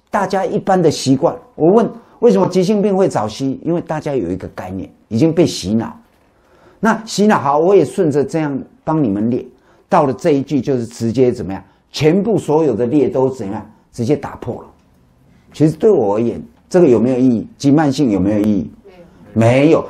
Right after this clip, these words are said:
Speaker 1: 所以我又把急慢性，这句话其实很重要，不能，绝对不能漏。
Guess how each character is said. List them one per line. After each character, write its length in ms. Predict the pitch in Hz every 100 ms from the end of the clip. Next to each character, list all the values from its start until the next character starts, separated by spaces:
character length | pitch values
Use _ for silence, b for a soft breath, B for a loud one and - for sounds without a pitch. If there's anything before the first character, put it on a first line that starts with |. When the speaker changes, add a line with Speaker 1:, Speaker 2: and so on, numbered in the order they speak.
| -
Speaker 1:
所 160 | 165
以 40 | 170
我 160 | 135
又 120 | 160
把 180 | 175 117
急 220 | 107 123
慢 180 | 131 135
性， 140 | 120 123 b b
这 180 | 226 208
句 160 | 202
话 160 | 185 170
其 220 | - 135
实 120 | 131
很 120 | 95
重 220 | 90 120 110
要， 80 | 101
不 140 | -
能， 160 | 131 120
绝 160 | 135
对 120 | 131 139
不 140 | 135
能 200 | 107 104
漏。 180 | 110 -